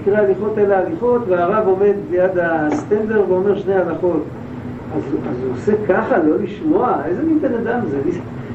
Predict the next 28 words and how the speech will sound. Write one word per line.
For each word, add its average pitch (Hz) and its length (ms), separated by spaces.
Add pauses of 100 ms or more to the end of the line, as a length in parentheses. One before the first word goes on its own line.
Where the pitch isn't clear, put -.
(160)
מסיר 285 420
הצ-, - 460
מסיר 269 320
אוזנו 226 380
משמוע 220 440 (120)
תורה. 185 400 (760)
מאוד 277 240
לא 247 120
מובן. 196 380 (1040)
לפי 196 300
איך - 140
שהוא, 233 260
בהקשר 208 520
שלו, 233 400
זה 185 160
כן 262 240
מובן. 147 300 (140)
מסיר 277 240
אוזנו 254 300
משמוע 240 420
תורה, 214 300
זה 208 80
לא 269 120 (100)
טכנית, 254 320
יכול 226 180
להיות 214 160
שהוא 208 180
שומע. 185 320